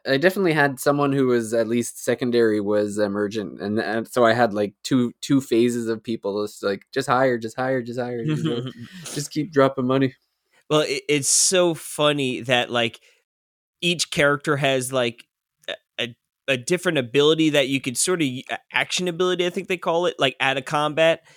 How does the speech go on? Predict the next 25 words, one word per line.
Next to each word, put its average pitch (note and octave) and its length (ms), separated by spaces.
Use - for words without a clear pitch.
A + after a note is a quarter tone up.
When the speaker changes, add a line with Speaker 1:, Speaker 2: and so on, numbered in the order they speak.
Speaker 2:
So - 140
yeah, D3 140
Throne, D#3 540
she's D3+ 320
a A#2 40
thief, D3+ 380
right? C3+ 180
So - 120
you D3 80
can F3 120
just D#3+ 140
Speaker 1:
Yeah. G#2+ 60
Speaker 2:
go D3+ 140
through D#3 220
town D3 360
stealing D3 540
stuff - 280
Speaker 1:
<laughs> - 0
Yeah. A#2 200
Speaker 2:
from - 100
people. - 280
And E3+ 120
my D#3+ 140
favorite G3+ 480
is, D#3 260